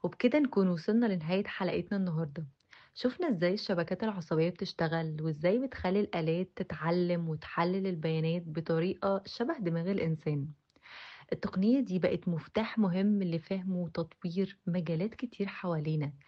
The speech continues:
من الصحة للسيارات لحد التطبيقات اللغوية. بشكركم جدًا على حسن استماعكم،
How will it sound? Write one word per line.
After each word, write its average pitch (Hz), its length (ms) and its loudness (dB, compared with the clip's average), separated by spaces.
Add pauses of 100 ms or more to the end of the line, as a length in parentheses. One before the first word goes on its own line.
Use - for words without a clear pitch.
(380)
من 302 140 4
الصحة 170 680 -2
للسيارات 156 800 0 (160)
لحد 190 720 0
التطبيقات 160 840 0
اللغوية. 220 680 2 (1080)
بشكركم 214 720 2
جدًا 190 440 2
على 170 220 0
حسن 175 320 -2
استماعكم، 165 640 0